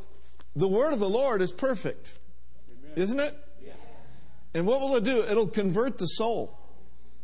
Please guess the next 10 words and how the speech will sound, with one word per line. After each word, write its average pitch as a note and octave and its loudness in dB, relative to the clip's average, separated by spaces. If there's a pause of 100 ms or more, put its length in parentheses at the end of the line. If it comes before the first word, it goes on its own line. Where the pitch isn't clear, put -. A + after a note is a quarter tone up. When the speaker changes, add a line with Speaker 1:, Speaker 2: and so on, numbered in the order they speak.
(420)
Speaker 1:
It'll G#3 4
change A#3 2
the F3+ 0
way F#3+ 2
you F#3 4
think F#3+ -2
and D3 -2
talk D#3 -2
and C3 -4
act. - -4